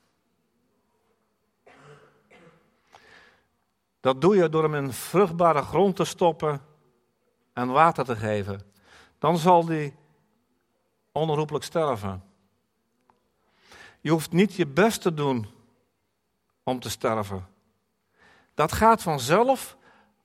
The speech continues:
als je hem in vruchtbare grond stopt en water geeft.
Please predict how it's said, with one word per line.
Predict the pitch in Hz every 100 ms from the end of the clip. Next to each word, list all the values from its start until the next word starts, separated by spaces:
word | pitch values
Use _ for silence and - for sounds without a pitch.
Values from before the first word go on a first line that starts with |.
| _
als | 170 190 175
je |
hem | 165
in | 147 143
vruchtbare | 113 190 202 196 170
grond | 143 165 214
stopt | - 226 208 -
en | 160
water | 175 185 175
geeft. | 120 113 113 - -